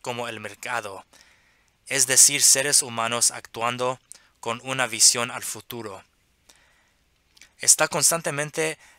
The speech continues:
reemplazando a los arrogantes planeadores sociales que quieren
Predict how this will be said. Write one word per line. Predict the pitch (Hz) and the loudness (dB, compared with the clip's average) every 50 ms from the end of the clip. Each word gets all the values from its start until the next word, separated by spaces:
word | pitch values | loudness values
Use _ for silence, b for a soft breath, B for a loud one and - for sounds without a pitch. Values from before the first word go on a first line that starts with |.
| b - | b -6
reemplazando | - 127 131 123 - 117 107 - - 135 131 135 135 139 139 139 | -2 -2 -2 -2 -2 2 4 4 4 4 4 2 0 0 -2 -2
a | - 123 | -2 -4
los | 120 117 113 - - - - | -4 0 2 2 2 2 0
arrogantes | 127 117 117 113 110 117 123 131 - 151 135 - | -6 -4 -4 -4 -4 -4 -4 -4 -2 0 0 0
planeadores | - - 123 123 120 117 113 113 104 113 113 120 123 127 123 | 0 0 -2 -2 -2 -2 -4 -4 -4 -4 -4 -4 -2 0 0
sociales | - 135 - - - 113 - - - 120 110 107 110 117 131 135 - - B B B B | 0 2 2 0 0 2 0 0 0 0 -4 -6 -4 -2 2 2 2 2 B B B B
que | - 120 107 | -10 -10 -8
quieren | - - 131 131 131 147 147 147 | -6 -4 -2 -2 0 -2 -4 -4